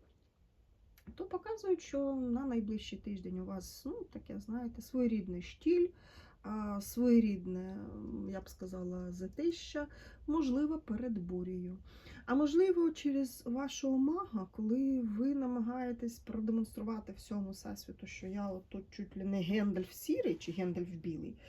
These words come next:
то, звичайно, ми ж розуміємо, що на кожного Гендальфа не завжди знайдеться Саурон.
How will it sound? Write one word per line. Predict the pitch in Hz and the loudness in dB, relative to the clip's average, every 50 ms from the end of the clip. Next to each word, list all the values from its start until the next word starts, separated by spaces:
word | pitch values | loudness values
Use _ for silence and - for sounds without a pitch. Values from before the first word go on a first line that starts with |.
| - - - - - - | -18 -16 -16 -18 -8 2
то, | - 254 277 277 277 277 254 | 4 6 8 10 10 8 8
звичайно, | 226 240 254 240 - 311 330 330 311 302 277 | 6 4 2 2 4 6 6 8 8 8 8
ми | 269 269 | 6 4
ж | 233 240 | 4 2
розуміємо, | 240 247 233 247 262 269 285 285 277 247 226 233 | 0 0 2 4 6 6 6 6 6 6 6 4
що | 233 - 254 233 | 2 2 2 2
на | 233 233 | 2 4
кожного | - 247 254 240 226 226 233 233 | 4 4 2 2 4 6 6 8
Гендальфа | 214 233 294 330 311 247 247 226 - - 233 | 8 8 6 6 8 8 6 6 4 4 4
не | 220 220 208 | 4 4 4
завжди | 202 233 247 247 233 240 247 | 6 4 4 4 4 4 4
знайдеться | 226 220 220 208 208 226 226 - - | 4 6 4 4 2 0 0 -2 -4
Саурон. | 226 - - 233 220 220 220 214 175 - - - | -8 -4 -2 0 2 2 2 0 -2 -4 -6 -10